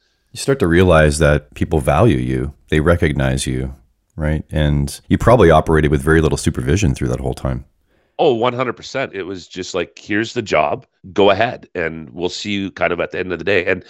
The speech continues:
Speaker 2: the other thing that I took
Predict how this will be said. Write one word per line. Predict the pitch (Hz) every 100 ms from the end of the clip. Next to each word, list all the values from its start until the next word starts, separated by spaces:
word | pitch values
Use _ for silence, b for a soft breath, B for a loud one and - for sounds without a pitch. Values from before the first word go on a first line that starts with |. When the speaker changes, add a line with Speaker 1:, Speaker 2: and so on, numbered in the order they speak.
| B B B B -
Speaker 2:
the | 110 120
other | 120 131
thing | 123 123 110
that | 104 - -
I | 90 92 95 92 -
took | - 113 98 -